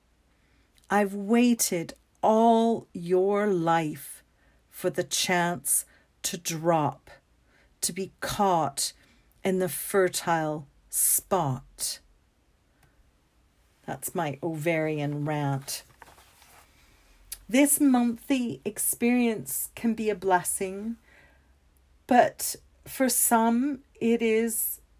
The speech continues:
serious pain and discomfort. And for some people, they don't have the comfort and the space that they need to take care of themselves.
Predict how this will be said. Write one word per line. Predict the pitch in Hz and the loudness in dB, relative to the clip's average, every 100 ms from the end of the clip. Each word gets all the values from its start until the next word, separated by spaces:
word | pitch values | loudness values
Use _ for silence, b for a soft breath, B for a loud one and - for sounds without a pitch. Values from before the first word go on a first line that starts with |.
| _ _ _ _ _ _ - | _ _ _ _ _ _ -4
serious | - - - 277 262 208 165 139 - - - _ | -2 0 0 2 2 0 -2 -4 -6 -6 -12 _
pain | - 180 165 160 165 - | -8 -6 -6 -10 -12 -12
and | 185 180 | -10 -8
discomfort. | 175 - - 160 143 - 190 - - - _ _ _ _ _ _ _ _ _ _ _ _ - - - | -8 -8 -6 -8 -6 -6 -6 -6 -16 -18 _ _ _ _ _ _ _ _ _ _ _ _ -20 -14 -4
And | 214 214 | -4 -2
for | 233 | -2
some | 226 247 247 | 0 2 2
people, | 240 240 - 233 214 208 202 - _ _ _ | 0 -6 -2 0 2 0 -2 -6 _ _ _
they | 196 214 208 208 202 - _ 156 | -6 0 0 0 -4 -12 _ -4
don't | 214 208 175 - - - _ _ _ _ _ | -2 -2 -6 -10 -14 -16 _ _ _ _ _
have | 151 170 160 | -2 -2 -2
the | - | -12
comfort | - 175 165 - 165 143 - | -12 -10 -10 -8 -10 -10 -12
and | 170 165 | -10 -8
the | |
space | 143 - - 156 143 139 | -6 -6 -4 -6 -6 -8
that | - 139 - | -10 -12 -10
they | 165 | -10
need | 151 151 156 156 151 | -8 -8 -8 -8 -10
to | 143 | -14
take | - 160 - | -10 -12 -10
care | - 151 | -8 -6
of | 147 139 | -6 -8
themselves. | 147 143 - 151 143 139 180 - - | -8 -6 -4 -2 -2 -2 -8 -12 -14